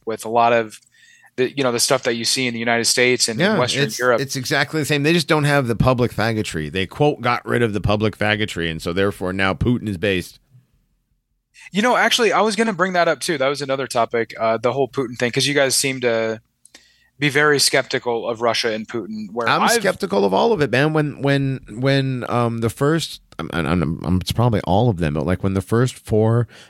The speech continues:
Speaker 2: prime ministers of Israel were open K G B agents, like,
Speaker 1: Hmm.
Speaker 2: you know, like, and Israel,
Speaker 1: Yeah, there's
Speaker 2: Israel
Speaker 1: a
Speaker 2: and
Speaker 1: very
Speaker 2: Russia,
Speaker 1: deep connection there.
Speaker 2: Israel and Russia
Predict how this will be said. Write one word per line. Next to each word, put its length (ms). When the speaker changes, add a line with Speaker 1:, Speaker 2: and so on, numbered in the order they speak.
Speaker 2:
prime 240
ministers 420
of 120
Israel 540
were 300
open 380
K 200
G 140
B 200
agents, 500
like, 240
Speaker 1:
Hmm. 380
Speaker 2:
you 160
know, 420
like, 360
and 200
Israel, 320
Speaker 1:
Yeah, 400
there's 140
Speaker 2:
Israel 180
Speaker 1:
a 60
Speaker 2:
and 40
Speaker 1:
very 120
Speaker 2:
Russia, 280
Speaker 1:
deep 140
connection 420
there. 160
Speaker 2:
Israel 420
and 240
Russia 640